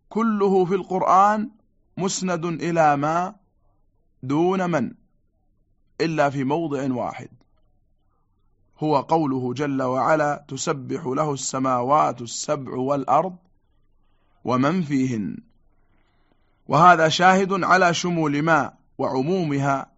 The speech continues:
المتقدم ذكرها، لأنه سبحانه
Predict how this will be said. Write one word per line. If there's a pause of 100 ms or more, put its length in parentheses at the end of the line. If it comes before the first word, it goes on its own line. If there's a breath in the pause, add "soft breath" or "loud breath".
(340)
المتقدم
ذكرها، (680)
لأنه
سبحانه